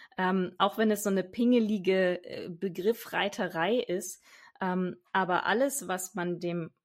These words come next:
Vierbeiner verabreicht und was irgendwie wirkt, wirkt ja über eine chemische Reaktion. Also selbst wenn ich pflanzliche Substanzen verabreiche,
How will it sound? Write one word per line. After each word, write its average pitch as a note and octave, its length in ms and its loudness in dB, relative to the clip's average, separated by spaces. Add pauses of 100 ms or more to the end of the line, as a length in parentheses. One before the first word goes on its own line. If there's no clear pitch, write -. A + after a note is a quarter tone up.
(120)
Vierbeiner G3 600 0
verabreicht - 920 -6
und F3 220 -6
was - 160 -10
irgendwie F#3+ 540 -2
wirkt, G#3 360 -2
wirkt G3+ 320 -4
ja F#3+ 120 0
über F3+ 180 -2
eine F3 200 -2
chemische F3 480 -4
Reaktion. E3 520 -4
Also E3 220 -4
selbst G3 320 -2
wenn G3+ 160 2
ich F3+ 240 -4 (760)
pflanzliche F#3+ 760 0
Substanzen F3+ 600 -6
verabreiche, F3+ 800 -6